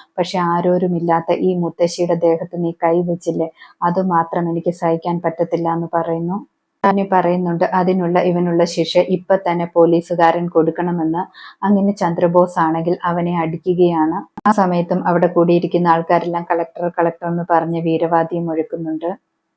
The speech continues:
ശാലിനി സുസ്മിതയുടെ അടുത്തേക്ക് ചെന്നിട്ട് പറയുന്നുണ്ട്, "ഇപ്പൊ കൊടുത്ത അടി നിനക്കൂടുള്ളതാണെന്ന്. സുരേന്ദ്രൻ നിന്റെ പേര് പോലീസ് സ്റ്റേഷനിൽ പറഞ്ഞില്ലെങ്കിൽ നീ രക്ഷപ്പെട്ട്. പക്ഷെ എന്നാലും അടുത്ത തവണ നീ രക്ഷപ്പെടില്ല," എന്നൊക്കെ പറയുന്നു.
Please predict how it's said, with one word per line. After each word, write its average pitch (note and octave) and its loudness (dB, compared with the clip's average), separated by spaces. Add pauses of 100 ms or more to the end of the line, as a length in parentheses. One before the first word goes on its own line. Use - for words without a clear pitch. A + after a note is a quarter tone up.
(100)
ശാലിനി G3+ 2
സുസ്മിതയുടെ F3+ 0
അടുത്തേക്ക് F3 0
ചെന്നിട്ട് E3+ -4
പറയുന്നുണ്ട്, E3+ -2
"ഇപ്പൊ F#3 0
കൊടുത്ത E3 0
അടി E3+ 2
നിനക്കൂടുള്ളതാണെന്ന്. E3 -2 (400)
സുരേന്ദ്രൻ G3 4
നിന്റെ E3+ 0
പേര് F3 4 (160)
പോലീസ് E3+ 4
സ്റ്റേഷനിൽ D#3+ -2
പറഞ്ഞില്ലെങ്കിൽ D#3+ -2
നീ E3 -2
രക്ഷപ്പെട്ട്. E3 -2 (320)
പക്ഷെ E3+ 2
എന്നാലും E3 4
അടുത്ത E3+ 2
തവണ E3+ 4
നീ E3 -2
രക്ഷപ്പെടില്ല," D#3+ 0
എന്നൊക്കെ D#3+ -2
പറയുന്നു. E3 -2